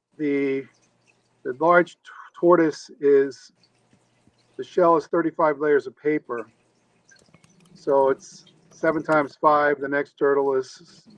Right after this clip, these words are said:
six times four, the next one is five times three. So everything is math.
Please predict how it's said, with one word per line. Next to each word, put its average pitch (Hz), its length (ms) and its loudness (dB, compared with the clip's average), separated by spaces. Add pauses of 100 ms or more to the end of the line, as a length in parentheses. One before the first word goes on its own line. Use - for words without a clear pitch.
(140)
six - 200 -10
times 147 360 -6
four, 143 340 2
the 131 80 -6
next 139 280 -6
one 135 200 -12
is 135 100 -16
five 143 320 -4
times 135 280 -10
three. 131 240 -2
So 135 160 -8 (420)
everything 156 400 -2
is 135 120 -6
math. 143 360 0